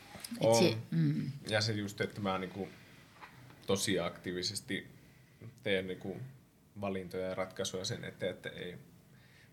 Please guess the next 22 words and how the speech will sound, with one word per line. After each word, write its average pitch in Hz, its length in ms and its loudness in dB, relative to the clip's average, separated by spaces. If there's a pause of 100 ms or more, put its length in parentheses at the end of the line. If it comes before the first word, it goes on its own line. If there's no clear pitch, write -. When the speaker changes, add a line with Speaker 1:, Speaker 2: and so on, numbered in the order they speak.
Speaker 2:
tässä 101 240 -2
vaan 95 120 -6
se 107 120 0
riski, 101 340 0
että 92 200 -2
niinku 87 200 -8
rupeaa 87 280 0
tekemään 107 320 0
liikaa 107 440 2
asioita, 85 400 -4
mutta - 240 -12
että - 280 -10 (340)
löytää 92 300 -12
sellaisen - 300 -8 (300)
kivan 98 240 -4
tasapainon, 85 580 -6
että - 140 -14
on 87 80 -12
työt 107 400 -4
ja 101 160 -2 (580)
perhe 87 360 -2
ja 90 200 -8